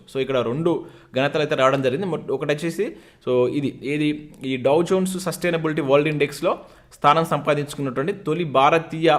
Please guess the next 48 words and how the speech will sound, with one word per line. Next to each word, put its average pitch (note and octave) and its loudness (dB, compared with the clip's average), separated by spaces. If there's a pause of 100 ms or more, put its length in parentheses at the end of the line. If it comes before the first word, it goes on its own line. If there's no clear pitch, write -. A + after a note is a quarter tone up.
(120)
ఫార్మా D3 2
కంపెనీగా C#3 -2
ఇది C3+ -2
రికార్డు C3 2
సృష్టించింది. B2 -4 (220)
ఇది B2+ -4
ఇంపార్టెంట్. C#3+ 0
అదేవిధంగా E3 4
దానికే D#3 -2
సంబంధించినటువంటి D#3 -2
రేటింగ్ D3+ 0
ఏజెన్సీ D3 -2
అయినటువంటి C#3 -2
ఎకోవాడిస్ D3+ 2
నుంచి C#3 -6
కూడా D3 -2
బంగారు C3+ 0
పథకాన్ని B2 -4
అయితే B2 -4 (200)
సాధించిందట B2+ 0
డాక్టర్ B2 -2
రెడ్డిస్ A#2+ -2
ఇది. - -4 (260)
So, C3+ 0
డాక్టర్ C3+ 0
రెడ్డిస్ D#3+ 0 (180)
యొక్క D#3+ 0
వ్యవస్థాపకులు D#3 0
ఎవరు D3 0
అనేది D#3 0
మీరు D3 -4
కింద C#3 -4
కామెంట్ C3 0
చేసేటువంటి B2 -6
ప్రయత్నం A#2+ -2
చేయండి. B2+ -2
ఇది E3 -6
మనకు B2+ -4
హైదరాబాద్లో B2 0
ఉన్నటువంటి A#2 -4
సంస్థ. G#2+ -6
దాని B2+ -2
యొక్క A#2+ -4
వ్యవస్థాపకులు A#2+ -2
ఎవరు, A#2+ -2
దాన్ని A#2+ -4
ఏ C3+ -4
సంవత్సరంలో, C3+ -4